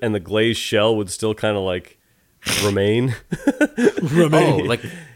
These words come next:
Speaker 3: yeah,
Speaker 1: It's just,
Speaker 3: yeah.
Speaker 1: like, big, big sheets of the glaze, and you'd pull that up.
Speaker 2: Yeah, what you want is to eat the entire donut and just leave just the laminate.
Speaker 1: <laughs> Yeah.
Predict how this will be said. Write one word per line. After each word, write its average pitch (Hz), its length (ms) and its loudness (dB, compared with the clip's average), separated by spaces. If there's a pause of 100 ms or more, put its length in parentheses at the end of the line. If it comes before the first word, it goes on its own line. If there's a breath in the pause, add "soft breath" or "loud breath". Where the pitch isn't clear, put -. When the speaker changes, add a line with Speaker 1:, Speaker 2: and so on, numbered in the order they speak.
(460 loud breath)
Speaker 3:
yeah, 127 160 -2
Speaker 1:
It's 156 100 2
just, 185 100 4
Speaker 3:
yeah. 190 40 6
Speaker 1:
like, 160 100 2
big, 151 320 0
big 165 180 2
sheets 156 380 0
of 120 120 0
the 113 80 -2
glaze, 107 400 4
and 92 100 -4
you'd - 80 -20
pull 101 200 -4
that 95 140 -2
up. 95 80 -2
Speaker 2:
Yeah, 180 100 2
what 185 140 2
you 269 100 -2
want 285 200 2
is 214 120 0
to 247 80 -6
eat 220 180 -2
the 202 120 0
entire 196 460 2
donut 165 400 2
and 151 120 -2
just 143 140 -4
leave 156 300 -2
just 151 300 -4
the 139 80 -6
laminate. 135 560 -4
Speaker 1:
<laughs> - 480 -2
Yeah. - 280 2